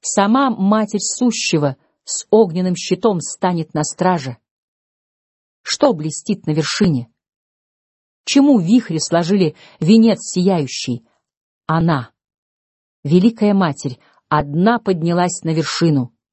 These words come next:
и никто не взойдёт за нею. На самой высокой горе сияет Матерь Мира. Она тьму поразить вышла. Почему упадают враги?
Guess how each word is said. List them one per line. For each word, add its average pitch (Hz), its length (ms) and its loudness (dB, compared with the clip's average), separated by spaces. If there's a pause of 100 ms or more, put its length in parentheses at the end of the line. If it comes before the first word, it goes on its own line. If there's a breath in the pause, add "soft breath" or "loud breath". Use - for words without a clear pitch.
(880)
и 180 160 4
никто 220 400 4
не 139 140 -4
взойдёт 127 640 -6
за 131 180 -4
нею. 123 380 -2 (1400)
На - 160 2
самой 202 380 -2
высокой 185 420 -2
горе 175 260 0
сияет 151 480 -4
Матерь 143 380 -2
Мира. 135 400 -2 (1300)
Она 202 320 2
тьму 214 500 2 (220)
поразить 143 500 -4
вышла. 123 440 -8 (1120)
Почему 165 380 0
упадают 160 420 -2
враги? 156 420 -4